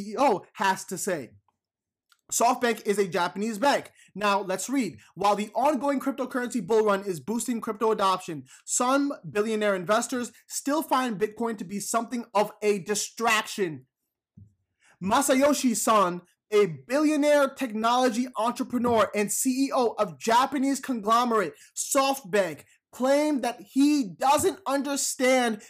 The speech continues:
Bitcoin amid the cryptocurrency breaking its three-year highs. Of course he doesn't understand Bitcoin because it doesn't make sense. It doesn't make sense why the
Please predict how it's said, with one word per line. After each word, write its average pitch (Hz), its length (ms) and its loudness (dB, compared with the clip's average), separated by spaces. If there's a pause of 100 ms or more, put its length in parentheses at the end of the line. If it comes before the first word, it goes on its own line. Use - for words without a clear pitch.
Bitcoin 208 760 0
amid 202 440 -2
the 208 60 -2
cryptocurrency 233 880 -4
breaking 214 380 -4
its 202 160 -8
three-year 220 880 -2
highs. 214 380 2 (220)
Of 330 240 0
course 370 340 2
he 269 120 0
doesn't 247 300 -4
understand 220 520 -4
Bitcoin 208 380 -2
because 240 280 -6
it 208 240 -10
doesn't 302 340 0 (140)
make 277 340 0 (160)
sense. 302 520 0 (260)
It 277 180 -6
doesn't 320 260 2
make 330 160 -2
sense 302 380 0
why 214 220 2
the 214 200 -4